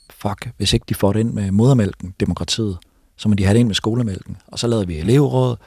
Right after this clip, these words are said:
og klassens team, hvor vi sad og spiste kage og snakkede om, hvordan vi havde det, hvad kunne I selv tænke jer?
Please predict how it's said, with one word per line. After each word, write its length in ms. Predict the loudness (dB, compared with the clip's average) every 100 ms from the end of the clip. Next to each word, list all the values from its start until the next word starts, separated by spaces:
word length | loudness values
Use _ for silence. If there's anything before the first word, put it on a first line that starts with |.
| _ _ _ -20
og 100 | -4
klassens 380 | 2 2 2
team, 260 | -2 0 0
hvor 100 | -2
vi 80 | -2
sad 100 | -2
og 60 |
spiste 260 | -2 -2 -4
kage 220 | 0 0
og 60 | 0
snakkede 300 | 0 0 2
om, 60 | 0
hvordan 240 | 0 0
vi 60 | 0
havde 240 | 2 2
det, 120 | 2
hvad 100 | -2
kunne 120 | 0
I 40 | 0
selv 200 | 2 0
tænke 280 | -2 -6
jer? 80 | -6